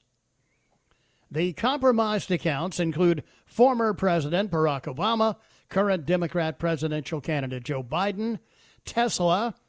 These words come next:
C E O Elon Musk, businessman and former Democrat presidential candidate Michael Bloomberg, Microsoft founder Bill Gates, uh, Kanye West, uh,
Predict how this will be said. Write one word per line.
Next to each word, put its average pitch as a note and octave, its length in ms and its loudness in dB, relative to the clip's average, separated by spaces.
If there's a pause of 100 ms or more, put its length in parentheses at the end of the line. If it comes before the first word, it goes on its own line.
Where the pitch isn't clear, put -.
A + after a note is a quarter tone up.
(200)
C - 260 2 (120)
E F3+ 260 -4
O E3 440 4
Elon D3 520 0
Musk, A3 460 -2 (440)
businessman G3 840 4
and F3 160 -2
former F#3+ 320 2
Democrat F3+ 560 -2
presidential E3+ 640 -2
candidate D#3+ 440 -2
Michael C#3 300 -8
Bloomberg, G#3+ 680 4 (440)
Microsoft G3 840 0
founder E3+ 500 2
Bill C#3 340 2
Gates, G3+ 680 0 (760)
uh, C#3 540 0 (340)
Kanye D#3+ 580 0
West, G3+ 680 0 (500)
uh, B2+ 460 -4